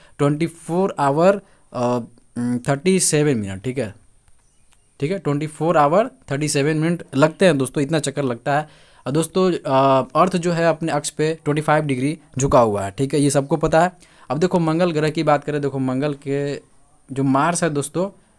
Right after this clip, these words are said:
मार्स ग्रह की बात करें, मार्स प्लैनेट की बात करें दोस्तों, तो इसकी आपसे पूछा, पूछा जाएगा दोस्तों कि जो per kilometer hour जो है दोस्तों इसकी, अ, per kilometer hour कितनी स्पीड है मंगल ग्रह की, तो आठ सौ अड़सठ किलोमीटर जो है दोस्तों, kilometer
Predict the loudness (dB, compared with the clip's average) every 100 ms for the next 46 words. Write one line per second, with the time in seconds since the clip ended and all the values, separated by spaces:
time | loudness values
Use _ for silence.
0 | _ -2 2 2 2 0 0 2 2 2
1 | 0 0 2 2 2 2 0 0 2 4
2 | 4 2 0 0 -2 -2 -4 -6 _ _
3 | _ -10 2 2 4 2 0 2 -2 0
4 | 2 4 4 2 -8 -6 2 4 6 4
5 | 2 0 -2 -4 -2 0 0 0 0 0
6 | 0 0 0 -2 -2 0 0 0 0 0
7 | 0 -4 -4 -2 -4 -4 -4 -4 -4 -4
8 | -4 -4 0 0 0 -2 0 2 2 2
9 | -2 -2 -2 -2 0 0 0 -2 0 0
10 | 0 -2 -4 -2 -2 -2 -4 -4 -4 -6
11 | -6 -6 -4 -4 -2 -2 -2 -4 -4 -6
12 | -8 -10 -10 _ _ _ _ _ -2 0
13 | 0 -2 -4